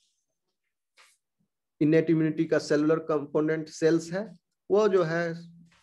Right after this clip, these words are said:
pathogen को फेगोसो-, phagocytose करने के लिए वहां पर present है पहले से, और they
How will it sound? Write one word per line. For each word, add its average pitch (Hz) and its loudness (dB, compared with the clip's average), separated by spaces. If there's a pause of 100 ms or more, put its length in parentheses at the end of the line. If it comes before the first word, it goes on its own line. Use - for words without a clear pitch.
(160)
pathogen 156 0
को 190 -6
फेगोसो-, 139 0
phagocytose 143 0
करने 123 -2
के 123 -6
लिए 143 -4
वहां 110 -8
पर 156 -8 (1040)
present 151 4
है 160 -2 (520)
पहले 165 2
से, 233 -6
और 151 -2
they 170 2